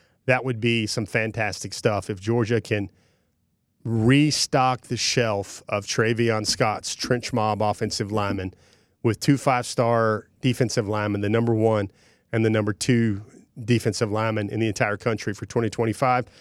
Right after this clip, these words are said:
Speaking of number one, we're gonna go number one crazy. The number one linebacker in the country, Zayden Walker, out of, uh, Sly County, in Sly, Sly County in El-, Ellaville as well.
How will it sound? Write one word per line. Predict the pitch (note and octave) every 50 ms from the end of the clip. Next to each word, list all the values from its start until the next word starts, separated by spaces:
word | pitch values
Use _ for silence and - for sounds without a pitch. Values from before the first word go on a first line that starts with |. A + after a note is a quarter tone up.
| - - _ -
Speaking | - - - D#3 C3+ D3+ D3
of | C3+
number | C#3 C3+ C3 C3+
one, | B2+ C3+ C3 B2+ B2+
we're | B2+
gonna | A#2+ B2 B2
go | A2+ A#2
number | A2+ A#2+ A#2+ A#2
one | A#2+ A#2 A#2 A2+
crazy. | - - B2+ B2+ B2+ G#2+ B2
The | A#2 G#2+
number | A2 A2+ A#2 A#2
one | A#2 A#2 A2
linebacker | G#2+ A2+ A#2+ A#2+ A2+ A#2 A2 G#2+ -
in | A#2+
the | A2 G2+
country, | - - A#2+ G#2+ - B2 A2
Zayden | G2+ G#2+ A#2 A2+ A2 G#2+
Walker, | G#2 A2+ A2+ A2+ - - - - - _ - - - _ _ _ _ -
out | - A2 A2+ A2
of, | A2 A2 G#2+ G2 G#2
uh, | G#2+ G#2 F#2+
Sly | - - - A#2 A2 G#2 G2+ G2
County, | - - A2 G#2+ G#2 G#2 G2+ G#2 G#2 - _ _ _ _ -
in | A2 - _ -
Sly, | - - - B2+ A2 A2 - -
Sly | - - - - A#2 G#2+ G#2+ G#2
County | - A2+ G#2+ A2 G#2+ G#2
in | G#2 G#2+
El-, | G#2+ A#2 A2 - _ _ -
Ellaville | B2 B2+ B2 A2+ B2 B2+ B2 A#2+
as | G#2+ - -
well. | C3+ C3+ C#3 C3+ B2